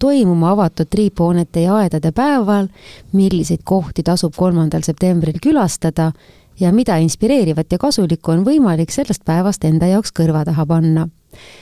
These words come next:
Mina olen Eve Kallaste ja stuudios on külas avatud triiphoonete ja aedade päeva ürituse korraldusmeeskonna liige ja Arumõisa perenaine Katrin Kull. Tere, Katrin!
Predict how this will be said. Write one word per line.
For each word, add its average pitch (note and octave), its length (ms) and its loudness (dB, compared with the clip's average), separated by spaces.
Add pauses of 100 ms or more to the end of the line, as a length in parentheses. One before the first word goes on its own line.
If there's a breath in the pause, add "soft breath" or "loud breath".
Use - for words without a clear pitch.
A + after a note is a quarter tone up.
(320 loud breath)
Mina F3+ 240 2
olen E3 240 2
Eve D#3+ 160 2
Kallaste C4+ 480 0
ja E3 80 2
stuudios C4+ 540 0
on E3+ 100 2
külas G#3+ 320 0
avatud G3 480 0
triiphoonete E3+ 720 0
ja F#3 160 2
aedade D#3+ 320 -2
päeva F#3+ 400 0
ürituse E3+ 400 -2
korraldusmeeskonna E3+ 1040 0
liige C4 400 0
ja D#3+ 160 0
Arumõisa E3 640 0
perenaine E3 680 0
Katrin E3 460 -2
Kull. F3+ 320 0
Tere, F3 160 -2
Katrin! D#3 460 -4